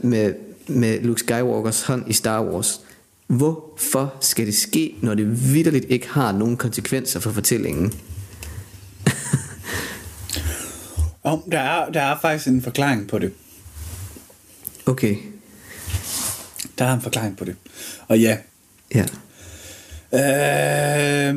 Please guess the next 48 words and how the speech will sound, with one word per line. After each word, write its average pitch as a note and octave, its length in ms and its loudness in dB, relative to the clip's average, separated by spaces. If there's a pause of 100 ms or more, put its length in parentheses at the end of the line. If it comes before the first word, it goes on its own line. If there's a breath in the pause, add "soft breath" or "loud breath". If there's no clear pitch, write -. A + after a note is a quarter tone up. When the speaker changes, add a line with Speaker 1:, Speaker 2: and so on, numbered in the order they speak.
(120)
Speaker 2:
det - 80 2
er - 60 -2
fordi, F3 300 -4
teknisk G3 340 0
set, C#3+ 200 2
så D#3+ 160 -2 (200)
dør G#3+ 220 6
han B2 220 2
jo A#2 80 4
ikke C3+ 280 6
i B2+ 320 4 (300)
den A2 280 4 (460)
første B2 320 0
film. F#2 280 -6 (1000)
Speaker 1:
Nej, B2 80 2
nej, A2 120 2
det C#3 140 -2
gør D3+ 100 2
han C#3+ 140 2
jo G2 80 -2
ikke. - 160 -4
Det - 100 2
tror C#3 200 2
vi A2 80 2
bare, D3 240 4
Speaker 2:
Øh, D3+ 60 6
Speaker 1:
han C#3+ 80 2
gør. - 160 -2 (460)
Speaker 2:
i F3+ 100 6
den, E3 300 4
men D3+ 220 2
fordi D#3 260 0
du D3+ 120 -4
ser G#3+ 180 6
jo F#3 60 4
nemlig C#3+ 320 4
i C3 60 6
The C3+ 140 0
Two F3 240 2
Towers, B2 400 4
når C3 80 2
den B2+ 200 2
åbner, B2 340 2 (480 loud breath)
så - 140 0
ser F#3 220 2
du A#2+ 120 -2
hans C3+ 200 -2
slåskamp - 680 -2